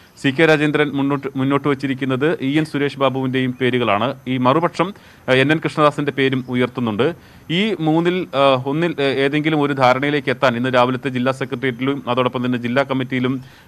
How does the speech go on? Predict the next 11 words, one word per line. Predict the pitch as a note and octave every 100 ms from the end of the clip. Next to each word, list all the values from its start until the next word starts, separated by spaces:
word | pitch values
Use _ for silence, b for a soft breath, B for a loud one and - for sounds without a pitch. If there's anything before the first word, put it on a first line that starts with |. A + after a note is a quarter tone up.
| -
ആ, | B2 B2 B2
കഴിയില്ല | B2+ C#3 E3 E3 D#3+ C#3
എങ്കിൽ | C#3 C3+
മാത്രമേ | B2+ B2 B2+ D3 D3 F3+ C#3 B2+
മറ്റൊരു | C3 F#3
പേരിലേക്ക് | E3+ C#3 C3+ C#3 C3 B2+
പോകൂ | B2+ C3 D#3
എന്നുള്ളതാണ് | C3 B2+ B2 A#2 A#2 A2+
നമുക്ക് | A#2 A#2+ C3+
ലഭിക്കുന്ന | A#2+ A#2+ A#2 A2+
വിവരങ്ങൾ. | A2 A2+ A#2 C3+